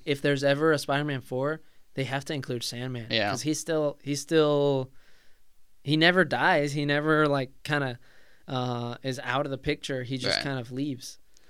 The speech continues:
Speaker 2: Yeah.
Speaker 1: So it'd be cool if they ever did a Spider-Man four to explain what happened with Sandman or something like that.
Speaker 2: Yeah. So, anyways, um, Peter says his goodbyes to Harry, and, and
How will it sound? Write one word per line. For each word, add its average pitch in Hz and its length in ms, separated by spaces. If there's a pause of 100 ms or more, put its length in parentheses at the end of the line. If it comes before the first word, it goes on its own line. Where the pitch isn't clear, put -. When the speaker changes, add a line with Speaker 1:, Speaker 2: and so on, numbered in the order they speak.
(380)
Speaker 2:
Yeah. 101 200
Speaker 1:
So 123 240
it'd 135 100
be 139 100
cool 139 460
if 120 100
they 131 200
ever 131 120
did 139 180
a 135 60
Spider-Man 127 520
four 127 180
to 123 100
explain 123 460
what 120 80
happened 123 300
with 117 100
Sandman 120 500
or 120 140
something 123 340
like 120 180
that. 117 240 (280)
Speaker 2:
Yeah. - 160 (840)
So, 139 540
anyways, 135 580
um, 117 560 (160)
Peter 143 400
says 135 240
his 127 140
goodbyes 120 500
to 131 100
Harry, 113 500
and, 113 380
and 113 400